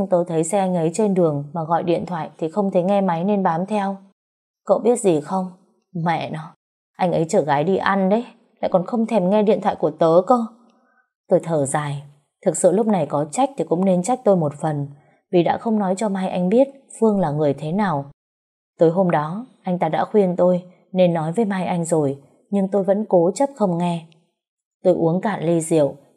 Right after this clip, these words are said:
lại rót ra thêm một ly nữa rồi mới nói. Cậu có đến hỏi cho ra nhẽ không? Biết đâu là đối tác hay là người quen gì đó. Có chứ,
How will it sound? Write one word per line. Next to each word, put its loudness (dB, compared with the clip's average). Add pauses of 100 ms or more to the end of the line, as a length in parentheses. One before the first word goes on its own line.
lại -2
rót -4
ra -4
thêm -2
một -2
ly 0
nữa 0
rồi 0
mới -2
nói. -2 (680)
Cậu 4
có 0
đến 2
hỏi -4
cho -2
ra 0
nhẽ 0
không? 0 (400)
Biết 4
đâu 4
là 6
đối 4
tác -6
hay 0
là 2
người 2
quen -2
gì 2
đó. 0 (540)
Có -4
chứ, 2